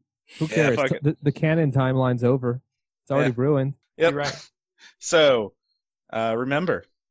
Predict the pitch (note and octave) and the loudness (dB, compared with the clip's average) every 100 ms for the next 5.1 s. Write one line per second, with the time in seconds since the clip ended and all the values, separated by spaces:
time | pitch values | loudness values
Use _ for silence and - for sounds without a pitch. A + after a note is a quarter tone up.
0 | - B2+ D3 B2 C3 D3+ C#3 - - _ | -8 0 0 0 0 0 -4 -10 -20 _
1 | _ _ - F3 D#3+ D3 D3+ F3 D#3+ B2 | _ _ -2 0 2 0 -4 -4 -2 -2
2 | C3 - - - F#3+ F#3 - E3+ E3+ - | -4 -8 -14 -6 -4 -2 -2 -2 -4 -2
3 | F3+ G3 F#3 F3+ F3+ D#3+ D#3 F3 D#3 - | 0 4 6 6 6 4 4 2 4 4
4 | F3 - F#3 F3 C3 C#3 C#3 - B2+ B2+ | 4 2 4 4 2 -4 -10 -14 -16 -16